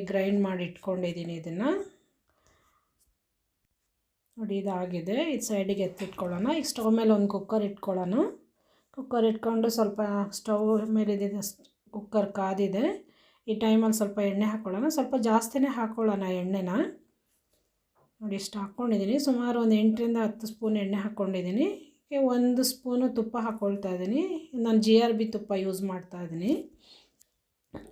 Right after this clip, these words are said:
ಇದೆಲ್ಲ ಕ-, ಕಾಯ್ಲಿ. ಇವಾಗ ಮಸಾಲ ಐಟಮ್ ಹಾಕೋಣ. ಒಂದೆರಡು ಚಕ್ಕೆ, ಎರಡು ಲವಂಗ, ಆಮೇಲೆ ಪಲಾವ್ ಎಲೆ, ಒಂದು ಮರಾಠಿ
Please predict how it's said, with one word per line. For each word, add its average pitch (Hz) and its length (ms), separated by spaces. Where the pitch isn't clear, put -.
ಇದೆಲ್ಲ 208 300
ಕ-, 185 120
ಕಾಯ್ಲಿ. 202 420
ಇವಾಗ 226 220
ಮಸಾಲ 226 280
ಐಟಮ್ 202 300
ಹಾಕೋಣ. 185 320
ಒಂದೆರಡು 208 500
ಚಕ್ಕೆ, 233 460
ಎರಡು 202 260
ಲವಂಗ, 208 400
ಆಮೇಲೆ 196 260
ಪಲಾವ್ 208 400
ಎಲೆ, 214 160
ಒಂದು 196 240
ಮರಾಠಿ 202 460